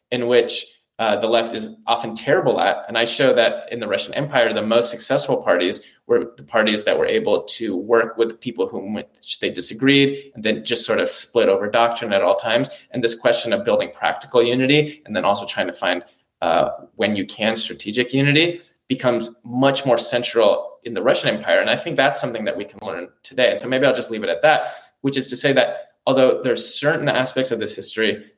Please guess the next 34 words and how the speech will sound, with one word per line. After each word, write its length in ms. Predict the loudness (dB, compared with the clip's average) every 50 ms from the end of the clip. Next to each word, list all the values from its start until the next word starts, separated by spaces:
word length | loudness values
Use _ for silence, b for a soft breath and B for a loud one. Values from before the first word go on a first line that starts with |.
| _
that 100 | -4 0
are, 260 | 2 4 4 2 2 0
like, 320 | 0 2 2 0 -2 -8 _ -18
not 340 | -10 -4 -2 0 0 2 2
replicable, 640 | 2 2 2 0 -6 -8 -2 2 2 2 2 2 0
I 40 | -2
don't 180 | -2 -2 -4
think 100 | -4 -8
we 80 | -10 -10
can 140 | -12 -12 -12
just 160 | -12 -8 -4
replicate 440 | -4 -4 -4 -6 -8 -8 -8 -8 -6
either 240 | -4 -4 -4 -2
the 120 | -4 -8 -8
Bolshevik 420 | -6 -6 -4 -4 -6 -6 -8 -8 -6
or 80 | -8 -10
Finnish 400 | -10 -10 -12 -10 -10 -10 -12 -14 _ _ _ _ _ _
model. 440 | -6 -2 0 2 4 4 4 2 B B B B B B _ 0
There's 200 | 2 2 2 2
a 80 | 0 0
lot 260 | 2 4 4 4 2
of 140 | 2 0 0
very 280 | 0 2 2 2 0
rich 380 | -2 -4 -4 -4 -4 -2 -2 -4
experience 960 | -4 -4 -6 -6 -8 -8 -6 -4 -2 -2 -2 -2 -2 -4 -6 -8 -12 -20 _ _ _
that 280 | 0 2 2 2 2 0
we 120 | -4 -4
need 320 | -2 0 0 -2 -2 -4 -6
to, 640 | -6 -4 -4 -4 -4 -4 -4 -2 -4 -4 -4 -8 -14 _ _ -12
um, 280 | -8 -6 -6 -6 -6 -6
sort 200 | -4 -2 -2 -2
of 100 | -4 -4
lean 280 | -2 0 2 2 4
on 340 | 4 2 2 2 0 -2 -6